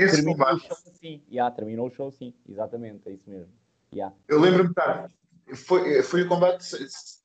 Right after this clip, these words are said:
Speaker 1: sem ser de medo, que foi aquele com o Danny Hell, esse foi o combate que eu tava mais nervoso. Tava mesmo mais nervoso. Porque eu percebia que aquilo era o primeiro e-, main event na televisão nacional de wrestling.
Speaker 2: Yeah.
Speaker 1: E eu
Speaker 2: Eu
Speaker 1: pensei, mas eu,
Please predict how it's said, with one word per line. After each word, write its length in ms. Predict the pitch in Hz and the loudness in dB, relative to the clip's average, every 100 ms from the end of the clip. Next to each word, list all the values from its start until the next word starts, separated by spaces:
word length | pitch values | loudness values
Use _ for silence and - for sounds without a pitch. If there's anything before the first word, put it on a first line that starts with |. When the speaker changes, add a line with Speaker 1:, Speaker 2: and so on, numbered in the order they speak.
| _ | _
Speaker 1:
sem 220 | - 170 | -6 -4
ser 240 | 170 170 123 | -2 -2 -4
de 60 | |
medo, 260 | 120 143 175 | -4 -4 -4
que 640 | - - _ _ _ - - | -8 -18 _ _ _ -20 0
foi 140 | 131 | 0
aquele 240 | 123 131 | 2 -4
com 200 | 123 - | -6 -10
o 40 | 113 | -8
Danny 260 | 117 113 | -6 -6
Hell, 280 | 110 123 - - _ _ _ 147 | -2 -2 -4 -10 _ _ _ 0
esse 160 | 165 | 0
foi 120 | - 165 | 2 2
o 40 | |
combate 280 | 156 151 151 | 4 2 2
que 60 | 143 | 0
eu 40 | |
tava 200 | 139 127 | 0 0
mais 280 | 127 139 127 | 0 0 -2
nervoso. 460 | 101 92 - - _ _ _ | -10 -16 -18 -20 _ _ _
Tava 180 | - 117 | -2 0
mesmo 320 | 120 131 123 | 0 -4 -8
mais 200 | 120 113 110 | -8 -8 -8
nervoso. 180 | 98 _ _ | -16 _ _
Porque 200 | - - | -20 -10
eu 60 | 139 | -10
percebia 460 | - - 127 135 | -8 -10 -4 -4
que 100 | - | -4
aquilo 280 | 123 135 123 | -8 -2 2
era 220 | 117 107 | 2 0
o 100 | 107 | -4
primeiro 400 | - 131 156 156 | -6 -4 0 0
e-, 160 | 127 110 117 110 | 0 -2 -4 -2
main 260 | 127 139 | 0 0
event 380 | 120 - 110 123 _ _ | -2 -4 -6 -6 _ _
na 140 | 98 104 | -18 -14
televisão 680 | - 113 113 98 101 98 98 _ _ - | -10 -8 -8 -6 -6 -6 -10 _ _ -10
nacional 480 | 110 113 98 95 | -6 -6 -4 -4
de 60 | 92 - | -6 -12
wrestling. 280 | 85 - - _ _ _ | -12 -12 -18 _ _ _
Speaker 2:
Yeah. 180 | 76 - _ | -20 -20 _
Speaker 1:
E 120 | 107 | 4
eu 100 | 123 | 4
Speaker 2:
Eu 60 | - | 6
Speaker 1:
pensei, 340 | 120 107 - _ _ _ _ _ - | 2 0 -8 _ _ _ _ _ -14
mas 480 | 95 104 110 107 - | -4 0 2 0 -2
eu, 560 | 113 110 107 101 101 | 2 2 2 -4 -10